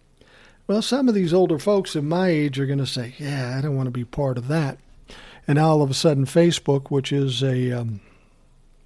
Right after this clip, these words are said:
big money maker, could go by the wayside. I mean, eventually it's going to happen anyway, 'cause that's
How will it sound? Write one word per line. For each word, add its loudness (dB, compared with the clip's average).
big 4
money 0
maker, -2
could 4
go 6
by 2
the 4
wayside. 0
I 0
mean, 6
eventually 4
it's -2
going 2
to 0
happen 0
anyway, 0
'cause -2
that's -2